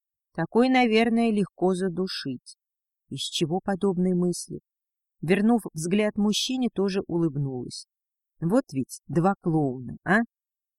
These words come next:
«Кофе хотите?» — спросила мирно. «Все равно же придется говорить». А я бы от кофе, например, не отказалась. С удовольствием. Достав турку, занялась делом. «Задавайте ваши вопросы», —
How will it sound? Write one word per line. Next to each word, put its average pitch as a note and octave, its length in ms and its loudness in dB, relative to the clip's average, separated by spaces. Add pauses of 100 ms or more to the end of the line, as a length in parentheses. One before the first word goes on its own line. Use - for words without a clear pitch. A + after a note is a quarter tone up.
(180)
«Кофе C#4+ 300 2
хотите?» — - 600 -4 (220)
спросила A3+ 600 0
мирно. D#3 440 0 (220)
«Все - 200 0
равно A3 280 4
же C#4 160 0
придется D#3 500 -2
говорить». D3 580 -6 (440)
А E3 120 4
я G#3+ 240 4
бы A3 140 2
от F3 220 -2 (120)
кофе, C#4+ 360 -2
например, D3 480 -4
не G3 140 0
отказалась. C#3+ 760 -6 (360)
С - 140 -12
удовольствием. B3 880 -2 (580)
Достав G3+ 420 2 (100)
турку, C4+ 300 -4
занялась E3+ 460 0
делом. C#3 480 -8 (440)
«Задавайте A3 640 2
ваши D3+ 280 -4
вопросы», — D#3 540 -6